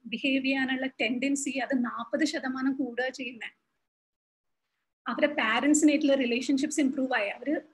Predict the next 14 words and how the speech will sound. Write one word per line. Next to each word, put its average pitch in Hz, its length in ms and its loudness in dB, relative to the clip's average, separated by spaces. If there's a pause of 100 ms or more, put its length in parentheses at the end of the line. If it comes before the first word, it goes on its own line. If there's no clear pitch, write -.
സ്കൂളിൽ 269 520 -2
ഈ 302 140 0
കാര്യം 277 340 0
ചെയ്തിട്ട് 247 520 -2
തിരിച്ച് 247 240 -4
വീട്ടിൽ 240 280 -4
പോകുമ്പോ 262 300 0
അവരുടെ 262 160 -6
പാരന്റ്സിനായിട്ടുള്ള 262 840 -2
റിലേഷൻഷിപ്പിൽ 262 640 -4
ഒരുപാട് 240 340 -4
ഇമ്പ്രൂവ്മെന്റ് 240 500 -6
ആ - 20 0
കാണുന്നേ. 214 460 -14